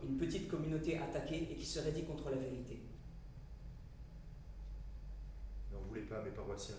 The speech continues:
Speaker 2: je suis le seul coupable.
Speaker 1: Dites-le leur.
Speaker 2: Hmm, je suis coupable d'avoir, euh, accusé l'évêque Millot dans la lettre que vous avez évoquée. C'était une basse vengeance.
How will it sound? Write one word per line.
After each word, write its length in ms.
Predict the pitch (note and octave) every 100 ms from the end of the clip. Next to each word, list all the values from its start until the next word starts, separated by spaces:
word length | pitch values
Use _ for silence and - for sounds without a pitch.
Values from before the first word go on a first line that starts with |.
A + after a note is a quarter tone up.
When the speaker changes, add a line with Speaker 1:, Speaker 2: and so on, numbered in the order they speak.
| -
Speaker 2:
je 40 |
suis 180 | - -
le 40 |
seul 180 | - -
coupable. 420 | - - G#2 F#2 F#2 - - B2+
Speaker 1:
Dites-le 300 | C#3+ D3+ C3+
leur. 200 | C3+ C3 - - - - - - - - - - - - - - - - - - - - - - - - - E3+
Speaker 2:
Hmm, 360 | G3 G#3 C3+ - -
je 60 | -
suis 160 | - D#3+
coupable 500 | C#3+ D#3 D#3+ - B2+
d'avoir, 320 | B2 B2+ B2+ G2+ G#2+
euh, 320 | G2+ G2+ -
accusé 380 | - - B2+ -
l'évêque 420 | - - - -
Millot 280 | C3+ C3+ C#3
dans 120 | B2+
la 80 | A2+
lettre 260 | A#2+ A#2+ -
que 60 |
vous 160 | A#2 A2+
avez 500 | A2+ A#2 G#2+ G#2 - - -
évoquée. 380 | A2 B2+ C3 B2
C'était 540 | - - C3 A2+ G#2+ - - - - - - - -
une 200 | C3+ C3+
basse 360 | C#3+ - -
vengeance. 480 | C3+ C3+ A#2+ -